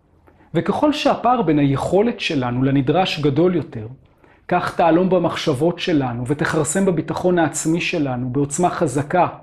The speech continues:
וכואבת יותר, האמירה שאין בכלל טעם להמשיך ולהתאמן. אנחנו רואים שכאשר הפער בין יכולת ההבעה שלנו ובין האירוע שבתוכו אנחנו נמצאים גדול, כלומר,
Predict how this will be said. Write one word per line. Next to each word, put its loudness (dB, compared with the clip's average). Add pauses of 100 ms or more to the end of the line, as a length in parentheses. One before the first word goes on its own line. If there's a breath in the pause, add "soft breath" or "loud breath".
(220 loud breath)
וכואבת 2
יותר, -6
האמירה 2 (640 soft breath)
שאין 2
בכלל -2
טעם -2
להמשיך -2
ולהתאמן. 0 (1200)
אנחנו 2
רואים 4
שכאשר 0
הפער 2
בין 2
יכולת 0
ההבעה 2
שלנו -2 (360 soft breath)
ובין 4
האירוע 4
שבתוכו 0
אנחנו 0
נמצאים 2
גדול, 0
כלומר, 2